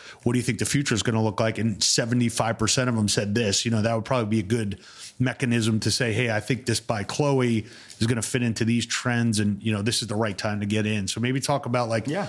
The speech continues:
Speaker 1: your lens on the future, maybe not just what you think, but, like, what you actually know.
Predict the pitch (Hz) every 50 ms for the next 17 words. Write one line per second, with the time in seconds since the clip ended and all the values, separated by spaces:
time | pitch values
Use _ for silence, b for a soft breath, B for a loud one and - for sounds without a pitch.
0 | - - - 135 135 131 120 113 123 127 131 131 127 123 113 123 117 113 113 104
1 | - - 127 123 113 - 117 110 110 123 127 123 131 131 127 123 117 - 131 113
2 | - B B B B B B B 139 123 117 113 - - 165 156 143 120 113 -
3 | 135 131 127 120 - - 135 127 127 123 123 117 - 104 98 98 110 104 92 78
4 | 71 -